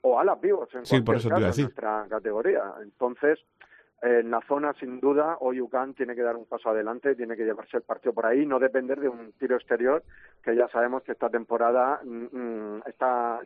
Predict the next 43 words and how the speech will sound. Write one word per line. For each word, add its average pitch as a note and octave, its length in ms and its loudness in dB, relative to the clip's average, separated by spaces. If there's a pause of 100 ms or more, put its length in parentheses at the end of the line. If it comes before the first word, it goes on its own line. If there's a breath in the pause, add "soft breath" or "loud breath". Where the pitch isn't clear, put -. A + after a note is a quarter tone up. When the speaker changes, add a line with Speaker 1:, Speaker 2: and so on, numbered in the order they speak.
Speaker 1:
yendo B2 260 -2
bastante A#2 460 -4
mal A#2+ 320 -4
en G#2+ 80 -12
lo G#2+ 100 -6
que A2 100 -4
a G#2 100 0
estadística A2 520 -4
se A2+ 120 -4
refiere A#2 460 2 (360 soft breath)
para A#2 200 2
el G#2+ 80 0
equipo G#2+ 280 -2
murciano. G#2+ 440 -6
Así G2 100 -10
es G#2 160 -6
que A#2+ 160 4
hoy A#2 180 4
es A2+ 140 -6
un A2 140 -10
día A#2+ 180 0
para, A2+ 480 -2 (380 soft breath)
para G2+ 400 0
cargar G#2+ 380 0
bien A2+ 200 0
la G#2+ 160 2
zona C3+ 500 -2
y B2 100 -2
para G#2+ 180 2
buscar G#2+ 340 0
ahí A2 140 0
muchos A#2 320 -10
puntos, C3+ 340 -2
muchas A#2 320 -2
faltas D3+ 500 0 (440 soft breath)
y A#2 280 -2
sentar A#2 360 -2
ahí B2 100 4
las B2 180 0
bases B2 360 0
de B2 60 -6
una A2+ 180 -2
victoria A#2+ 600 0